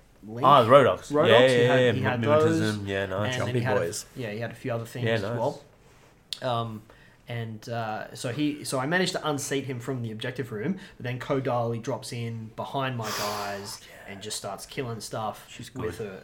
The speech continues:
Speaker 1: assault pistols, and then just walks into the room, and I'm like, at that stage, I'd literally had, like, five orders left, and had, didn't have anything that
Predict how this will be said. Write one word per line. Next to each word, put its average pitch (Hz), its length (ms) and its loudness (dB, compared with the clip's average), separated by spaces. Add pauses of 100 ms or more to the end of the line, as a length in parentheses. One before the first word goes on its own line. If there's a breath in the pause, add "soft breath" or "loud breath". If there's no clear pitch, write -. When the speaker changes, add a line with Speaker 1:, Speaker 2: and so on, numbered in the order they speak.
Speaker 1:
assault 135 320 -6
pistols, 147 640 -2 (340 soft breath)
and 123 100 -8
then 120 120 -6
just - 200 -8
walks 156 220 0
into 165 120 -2
the 151 60 0
room, 165 400 -2
and 143 140 -4
I'm 143 80 -2
like, 135 320 -4 (640)
at 135 140 -6
that 143 120 -4
stage, 127 440 -4
I'd 123 180 -6
literally 131 460 -4
had, 113 260 -8
like, 98 160 -10
five 123 260 -4
orders 117 280 -8
left, 120 320 -8 (840 soft breath)
and 107 160 -10
had, 110 220 -8 (480)
didn't 156 180 -2
have 143 160 -2
anything 143 400 -4
that 120 220 -8